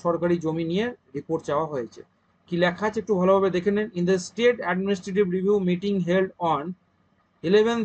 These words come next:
June two thousand twenty-four, the department and district magistrates were asked to submit details of all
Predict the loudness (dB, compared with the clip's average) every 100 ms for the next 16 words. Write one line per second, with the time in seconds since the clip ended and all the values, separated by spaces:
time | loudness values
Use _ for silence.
0 | 0 0 0 2 2 2 0 0 0 -2
1 | 2 4 4 4 2 2 2 2 2 0
2 | -2 -4 -6 -4 -2 -2 -2 -6 2 2
3 | 2 -6 _ _ _ 2 2 2 2 2
4 | 2 -2 -6 -2 -2 0 -2 -4 0 2
5 | 2 0 -8 _ -6 -6 _ -2 2